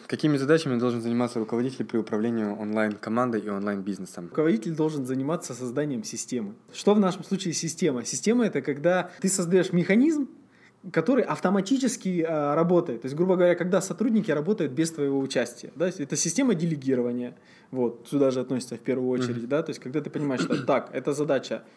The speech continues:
Speaker 2: повторяемая, либо одноразовая, вот, и ты берешь и делегируешь их сотруднику, делегируешь правильно, делегируешь, чтобы он понял. Система контроля, когда, м, сотрудник сделал задачу, потому что ты же, когда делегируешь,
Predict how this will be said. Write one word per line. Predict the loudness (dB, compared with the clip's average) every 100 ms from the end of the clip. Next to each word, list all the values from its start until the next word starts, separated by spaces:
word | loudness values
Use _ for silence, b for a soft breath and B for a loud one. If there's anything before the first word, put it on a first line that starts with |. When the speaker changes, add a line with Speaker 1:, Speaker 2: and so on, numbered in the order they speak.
| -6
Speaker 2:
повторяемая, | -4 2 4 4 2 0 -2 0
либо | 0 0 0
одноразовая, | 2 4 4 2 0 0 -2 B B B B
вот, | 2 4 4
и | 2
ты | 4
берешь | 8 6 6
и | -2
делегируешь | -2 2 2 2 0
их | -2
сотруднику, | -2 -2 -2 -2 -4
делегируешь | -2 2 4 2 0
правильно, | 4 4 4 0
делегируешь, | -2 0 0 0
чтобы | -2 -4
он | -4
понял. | -2 -4 -4 B B
Система | -2 4 6 6
контроля, | 2 0 4 4 4 2
когда, | 0 0 2 0 -2 B B
м, | -4 -4
сотрудник | -2 -2 0 0 -2
сделал | 2 6 6
задачу, | 4 2 2 -2
потому | -12
что | -8
ты | -8
же, | -6
когда | -2 0
делегируешь, | 2 2 2 0 -2